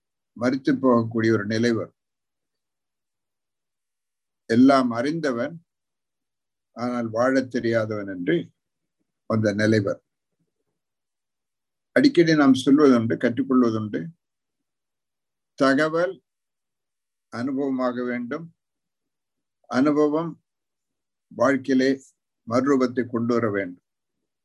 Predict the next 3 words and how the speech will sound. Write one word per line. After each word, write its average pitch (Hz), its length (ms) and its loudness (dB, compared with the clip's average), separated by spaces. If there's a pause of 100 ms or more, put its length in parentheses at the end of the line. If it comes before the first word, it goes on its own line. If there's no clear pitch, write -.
(2750)
இல்லாத 160 460 4
கற்றுக்கொள்ளுதல் 117 840 -6 (2750)
பிரயோஜனமற்றது, 123 840 2